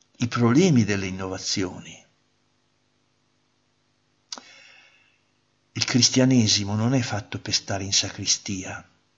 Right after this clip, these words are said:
non è fatto per essere ripetitivo.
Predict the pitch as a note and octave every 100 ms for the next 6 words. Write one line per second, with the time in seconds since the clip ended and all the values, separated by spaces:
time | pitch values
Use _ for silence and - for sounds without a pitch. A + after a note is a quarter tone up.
0 | _ - - _ _ _ _ _ _ _
1 | _ A2+ C3 B2+ A#2 G#2+ - F2+ G2+ G#2+
2 | - G#2+ G2+ G#2 A2 A#2 A2 A2 - A2+
3 | G2 F#2 F#2+ -